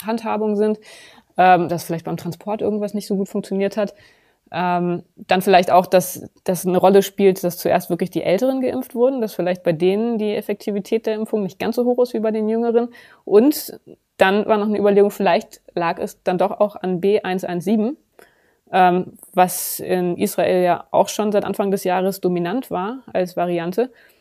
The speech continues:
Muss man ja sagen, ähm, ist ja erstmal eine Erfolgsgeschichte. Es funktioniert auch bei B eins eins sieben, aber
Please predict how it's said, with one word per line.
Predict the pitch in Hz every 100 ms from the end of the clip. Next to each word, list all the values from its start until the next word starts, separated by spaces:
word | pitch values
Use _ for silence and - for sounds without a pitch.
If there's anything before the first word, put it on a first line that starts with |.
| _ _
Muss | 220
man | 220 202
ja |
sagen, | 196 185 196 202
ähm, | - 185 180 202 - - - -
ist | - 180
ja |
erstmal | 165 190
eine | 190
Erfolgsgeschichte. | 170 - 214 - 226 233 226 208
Es | -
funktioniert | 196 - 196 208
auch | 202 208
bei | 185 180
B | 170 196
eins | - 190
eins | - 180
sieben, | 185 240 262
aber | 185 196 196